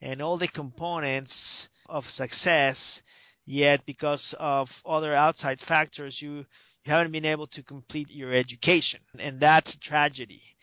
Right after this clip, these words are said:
That's a real tragedy that somebody as brilliant as you hasn't been able to do it because of really what amounts to as unfair legislation. Tell us the story.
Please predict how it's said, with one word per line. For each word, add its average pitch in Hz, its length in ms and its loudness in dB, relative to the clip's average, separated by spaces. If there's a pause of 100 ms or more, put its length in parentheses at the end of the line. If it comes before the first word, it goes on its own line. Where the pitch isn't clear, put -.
(280)
That's 139 220 -2
a 135 80 -8
real 156 300 -8
tragedy 139 640 -6
that 127 220 -2 (160)
somebody 143 440 -6
as 127 120 -2
brilliant 170 400 -4
as 147 320 2
you 139 440 -14 (720)
hasn't 143 340 0
been 139 100 -12
able 139 180 -6
to - 140 -14
do 139 160 -12
it - 420 -12 (100)
because 143 920 2
of 131 420 -6
really 156 320 -4 (320)
what 143 140 -4
amounts 147 460 0
to 147 180 -12
as 143 420 -2
unfair 165 800 -2 (320)
legislation. 147 680 2 (760)
Tell 233 180 4
us 185 120 -4
the 147 40 -6
story. 135 300 -8